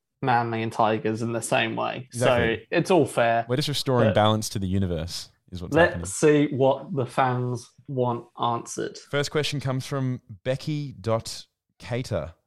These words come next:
Speaker 2: who's, I think, a first-time questioner in these season reviews. So welcome, Becky.
Speaker 1: <laughs> Welcome.
Speaker 2: Um, do you think the Eels are a realistic chance of top four in twenty twenty-two?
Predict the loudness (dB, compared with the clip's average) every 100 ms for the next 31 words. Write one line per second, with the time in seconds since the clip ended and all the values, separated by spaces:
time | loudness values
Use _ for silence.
0 | -10 -10 -2 0 0 -2 2 2 2 2
1 | 2 4 2 2 2 2 2 2 2 2
2 | 0 2 2 2 2 0 -2 0 0 0
3 | 0 -2 -4 -8 -4 -2 4 4 6 6
4 | 4 0 -4 -12 _ _ -6 -2 -2 0
5 | 0 0 -2 -4 -2 0 0 -2 -4 -4
6 | -2 0 0 0 0 0 -2 -4 -8 -8
7 | -4 -2 -2 -4 -6 -8 -6 -4 -4 -6
8 | -6 -4 -4 -6 -6 -4 -6 -6 -8 -8
9 | -10